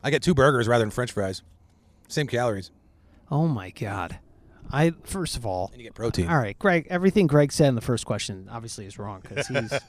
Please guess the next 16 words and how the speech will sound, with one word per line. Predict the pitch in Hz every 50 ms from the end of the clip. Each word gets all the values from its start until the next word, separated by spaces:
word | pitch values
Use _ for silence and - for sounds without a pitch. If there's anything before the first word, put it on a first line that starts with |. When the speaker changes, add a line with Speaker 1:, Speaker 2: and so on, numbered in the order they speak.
| 127 120 -
Speaker 1:
<laughs> | - 123 - _ - 117
Speaker 2:
his | 151 135
opinions | 135 - - 151 143 135 120 120 113 -
have | 127 120 -
never | 131 123 107 113
been | 107 117 113 110
worse. | 110 110 107 - - - - - 139 - - 160 - - - 139 - -
Uh, | - 202 220 208 208 214 196 - - - - - - - - - 226 208 - - - -
<laughs> | - 151 156 - - - - - _ _ _ _
potatoes | 190 190 - 269 269 277 262 269 - -
are | - 226 208 208 202 196 202 202 - - _ - - - - - - - - - - - - - _ - 190 160 - 175 170
probably | 127 - - 262 320 349 339 330 311 302 294 285
my | 247 254 226
number | 214 220 214 202 190
one | 185 185 190 180 165
food. | - - 170 135 107 -